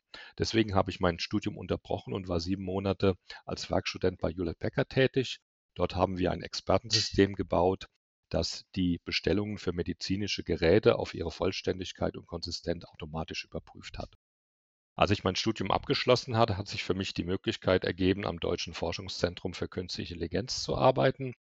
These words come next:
Das habe ich fünf Jahre lang getan und mit neunzehnhundertsechsundneunzig,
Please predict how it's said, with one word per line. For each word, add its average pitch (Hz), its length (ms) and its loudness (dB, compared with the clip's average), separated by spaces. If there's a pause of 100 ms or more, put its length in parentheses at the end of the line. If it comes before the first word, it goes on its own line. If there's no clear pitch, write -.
(260)
Das - 180 -2
habe 90 120 4
ich 87 80 -2
fünf - 280 -4
Jahre 90 220 6
lang 85 200 2
getan 95 500 4
und - 480 -10
mit 92 720 -10
neunzehnhundertsechsundneunzig, 98 1500 -2